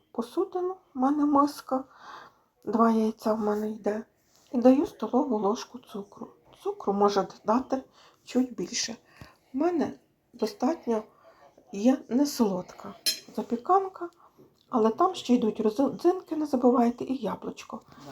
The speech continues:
Даю сир. У мене сир є досить ось такий твердуватий. І я ще буду додавати дві столові ложки домашньої сметани. Якщо не маєте сметани, можете дати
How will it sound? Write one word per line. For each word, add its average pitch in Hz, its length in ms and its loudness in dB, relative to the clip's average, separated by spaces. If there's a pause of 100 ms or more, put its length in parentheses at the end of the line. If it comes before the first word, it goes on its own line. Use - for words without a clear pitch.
(100)
Даю 262 300 8
сир. 196 360 -10 (300)
У 240 60 -10
мене 285 280 0
сир 190 300 -4
є 185 140 -4
досить 254 500 -2 (120)
ось - 220 -10
такий 240 500 -4 (400)
твердуватий. 185 960 -4 (640)
І 277 80 0
я 349 220 4
ще - 260 0
буду 247 340 4
додавати 202 760 -4 (400)
дві 202 260 2
столові 190 600 -2
ложки 254 480 0 (280)
домашньої 220 680 0
сметани. 208 680 -12 (440)
Якщо 254 360 4
не 233 240 2
маєте 202 340 -4
сметани, 392 600 2 (680)
можете 285 480 0
дати 247 440 2